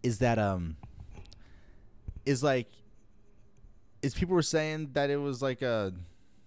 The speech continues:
that, that it was, like, about, like, Latin pride and, and, and sure, sure, sure it was. Sure, sure, sure. I, I, I'm, I'm not gonna speak on that, but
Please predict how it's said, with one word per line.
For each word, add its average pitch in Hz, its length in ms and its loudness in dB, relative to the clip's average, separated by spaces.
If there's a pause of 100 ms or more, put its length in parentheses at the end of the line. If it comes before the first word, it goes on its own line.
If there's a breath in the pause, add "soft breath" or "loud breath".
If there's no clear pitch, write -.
(1120 soft breath)
that, 131 240 0
that 123 160 0
it 139 80 4
was, 135 120 6
like, 127 100 4
about, 123 280 4
like, 113 140 2 (160)
Latin 117 580 0
pride 123 480 2
and, 113 160 -2
and, 117 240 -2
and 156 140 0
sure, 254 220 2
sure, - 140 -4
sure 226 160 8
it 170 60 8
was. 80 260 2
Sure, 151 120 -6
sure, 160 180 -2
sure. 78 240 -2
I, 92 380 -4 (180)
I, 117 120 -6
I'm, 131 160 -2
I'm 131 120 -2
not 131 140 0
gonna 113 220 0 (400)
speak - 320 -4
on 87 120 -6
that, 78 240 -10
but 120 200 0